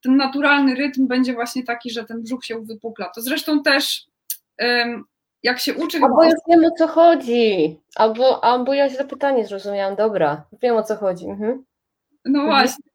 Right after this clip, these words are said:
Speaker 1: więc ten brzuch się uw-, i czy jak my powinniśmy w tych asanach oddychać? No i to jest właśnie pytanie takie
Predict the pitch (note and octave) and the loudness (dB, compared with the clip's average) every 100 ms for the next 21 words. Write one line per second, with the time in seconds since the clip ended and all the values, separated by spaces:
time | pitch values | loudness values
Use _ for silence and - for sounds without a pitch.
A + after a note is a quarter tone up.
0 | - B3 D4+ B3+ B3+ E4+ E4+ - A#3+ B3+ | -12 -8 -4 -4 -2 -6 -6 -6 -4 -4
1 | G#3+ A3 A3+ D4+ D4+ D4+ D4+ D#4 C#4+ C#4+ | -8 -14 -6 0 2 2 2 0 0 2
2 | D4 C#4+ C4+ C#4 - C4 C4 C4 G#3+ A#3+ | 2 2 -2 -6 -6 -2 0 0 -2 -8
3 | A#3 G#3 F#3 A3 B3 C#4 C4+ C#4 C#4+ B3+ | -6 -6 -6 -4 -4 -2 -4 -4 -4 -6
4 | - C4+ C#4 C4 C4 C4+ C4 B3 | -2 0 0 -2 -6 -2 0 -2